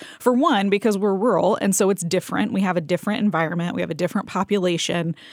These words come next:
Um, it's gonna be different from that perspective, but also because the true turnover rate that's being, eh, eh, the, the turnover rate that's being reported is not the true turnover rate as a result of vaccine mandates. So we can't even use that as a baseline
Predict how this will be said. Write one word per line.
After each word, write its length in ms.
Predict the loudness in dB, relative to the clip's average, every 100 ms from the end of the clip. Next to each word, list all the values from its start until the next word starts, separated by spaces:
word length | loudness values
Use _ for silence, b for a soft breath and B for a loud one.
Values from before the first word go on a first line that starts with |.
| B B
Um, 260 | 2 2 0
it's 180 | -2
gonna 160 | 2 2
be 100 | 2
different 380 | 0 -2 -2 -4
from 140 | -4
that 180 | -2 -2
perspective, 640 | -2 -2 -4 -2 -2 -2 0
but 140 | 2
also 320 | 2 2 0
because 580 | 0 -2 0 0 0 -4 B B B B B
the 100 | -2
true 360 | -2 0 2 2
turnover 540 | 0 0 2 0 0
rate 400 | -2 -2 -2 -4 -8 -4
that's 180 | -2 0
being, 300 | 0 0 2
eh, 240 | 2 2
eh, 40 |
the, 160 | 2 0
the 260 | 0 2 0
turnover 340 | 0 0 2
rate 160 | 0 -2
that's 140 | -4
being 180 | -4 -4
reported 520 | -6 -4 0 2 2
is 100 | 0
not 160 | -2 -4
the 60 | -6
true 360 | -6 0 0
turnover 540 | 0 -4 -4 -4 -4 -4
rate 300 | -4 -4 -2
as 200 | -2 0
a 60 | -2
result 500 | -2 -2 -2 -2 -4
of 160 | -4
vaccine 420 | -2 -4 -4 -4
mandates. 420 | -2 0 0 0 0
So 160 | 0
we 140 | 2 0
can't 320 | 0 0 0
even 260 | -2 -2
use 220 | -2 -2 -2
that 140 | -2
as 120 | -2
a 60 | -4
baseline 760 | -2 -2 -2 -4 -4 -4 -4